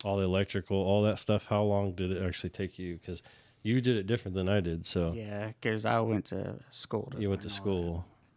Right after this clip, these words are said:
Speaker 1: Did they teach you service advisor and all that stuff while in school, or how did
Speaker 2: Yeah, so during the school, uh, we had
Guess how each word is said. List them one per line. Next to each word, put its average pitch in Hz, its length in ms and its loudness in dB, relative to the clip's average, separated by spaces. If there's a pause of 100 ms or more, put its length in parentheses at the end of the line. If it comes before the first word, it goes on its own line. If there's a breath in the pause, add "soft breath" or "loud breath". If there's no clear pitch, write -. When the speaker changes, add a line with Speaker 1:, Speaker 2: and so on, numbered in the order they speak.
Speaker 1:
Did 92 160 -2
they 90 80 2
teach - 280 -2
you 127 120 2
service 120 360 2
advisor 110 520 4
and 104 100 4
all 104 100 4
that 104 140 0
stuff - 380 -4
while 98 240 2
in 98 100 0
school, 104 340 -2
or 82 120 -2
how 92 160 0
did 92 160 -2
Speaker 2:
Yeah, 117 320 -4
so 127 720 2 (200)
during 139 240 4
the 120 60 2
school, 123 720 -2 (1700 soft breath)
uh, 110 320 -4
we 120 180 -2
had 120 380 4